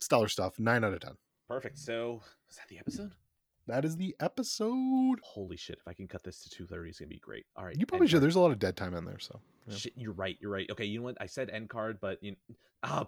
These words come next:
Speaker 2: fuck. I, I shouldn't have said that I said end card because now I have to keep that end card in. Whatever. Here we go. End card. Hey, look at you.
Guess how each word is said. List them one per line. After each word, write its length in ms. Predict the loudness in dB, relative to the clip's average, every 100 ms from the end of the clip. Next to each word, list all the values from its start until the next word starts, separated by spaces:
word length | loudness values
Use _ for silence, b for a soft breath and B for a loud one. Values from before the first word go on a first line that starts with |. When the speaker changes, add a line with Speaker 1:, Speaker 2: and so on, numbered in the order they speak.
| -4
Speaker 2:
fuck. 220 | -6 -6 0
I, 180 | 0 0 -6 b
I 80 | -4
shouldn't 280 | 0 0 0
have 80 |
said 180 | -2 -2
that 100 | -2
I 40 | 0
said 200 | 0 0
end 160 | -2
card 180 | -6 -6
because 200 | -6 -6
now 160 | -4 -2
I 40 |
have 100 | -4
to 60 | -8
keep 200 | -14 -6
that 140 | -6
end 160 | -4 -6
card 240 | -6 -4
in. 160 | -6 -8 -4
Whatever. 320 | -2 -2 -6 -6
Here 120 | -4
we 60 | -2
go. 120 | -4 _ -4
End 160 | -4 -4
card. 200 | -8 -10 _ _ _ _ _ _
Hey, 240 | 0 0 -2 _ _ _ -2
look 120 | 0
at 140 | 0
you. 120 | -2